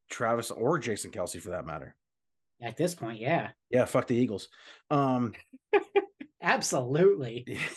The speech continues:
Speaker 1: <laughs> So, yeah.
Speaker 2: Wait, no, we want him on the podcast, though, don't we?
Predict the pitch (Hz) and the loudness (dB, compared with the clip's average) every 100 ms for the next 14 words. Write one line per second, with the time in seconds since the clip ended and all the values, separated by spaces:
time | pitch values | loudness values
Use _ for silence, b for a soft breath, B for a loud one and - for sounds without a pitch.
0 | - 170 - 143 B B B - - 175 | -2 0 0 -4 B B B -6 4 4
1 | 143 175 156 113 - - 196 185 202 165 | 4 2 0 0 -10 2 4 6 6 4
2 | 202 170 226 - 165 165 139 175 196 143 | 0 -4 -8 -4 -2 0 -2 -6 -6 -6
3 | 127 - 113 107 101 151 175 202 175 | -8 -8 -10 -10 -12 -14 -12 -10 -12